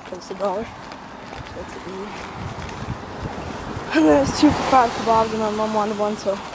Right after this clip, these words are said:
why not have one? I haven't had lunch yet, so it's my lunch. So, yeah, guys. I know it's a nice long vlog, that's why they're long clips. 'Cause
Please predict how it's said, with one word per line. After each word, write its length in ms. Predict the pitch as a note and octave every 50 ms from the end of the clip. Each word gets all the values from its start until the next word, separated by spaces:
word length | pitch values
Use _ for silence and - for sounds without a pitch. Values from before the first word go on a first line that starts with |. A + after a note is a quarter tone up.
| - - - - - - - - - - - - - - - - -
why 160 | A3+ A#3+ A#3
not 80 | G3+ G3
have 140 | F#3+ D3 -
one? 120 | F3+ D#3+ G3+ - - - - -
I 40 | -
haven't 160 | A3+ A3 F#3+
had 100 | F#3+ F3
lunch 240 | F3+ F#3 F#3+ F#3+ -
yet, 160 | G3 F3+ - -
so 80 | - - - - - - - - - - - - - - - - - - - - - -
it's 180 | - - - -
my 120 | G3 G3
lunch. 340 | G#3 A3 A3 - - - - - - - - - - - - - - - - - - - - - - - - - - -
So, 80 | - A#3+
yeah, 200 | A#3+ G#3+ G3 G3+
guys. 100 | A3+ - - - - - - - - - - - - - - - - - - - - - - - - - - - - - - - - - - - - - -
I 60 | G3+ A3+
know 80 | G#3+
it's 160 | G#3 - - -
a 40 | A3+
nice 220 | G#3+ G#3+ G#3+ -
long 200 | G#3 F#3+ G#3+ G#3+
vlog, 200 | G3 G3+ G#3+ A3 G#3+
that's 180 | G3+ F3+ - -
why 100 | G3 F#3+
they're 120 | F#3+ F#3
long 240 | F#3 F#3+ G3+ F3+ F#3+
clips. 340 | G3+ G#3 - - - - - - - - - - - - - - - - - - - - - -
'Cause 140 | G3 -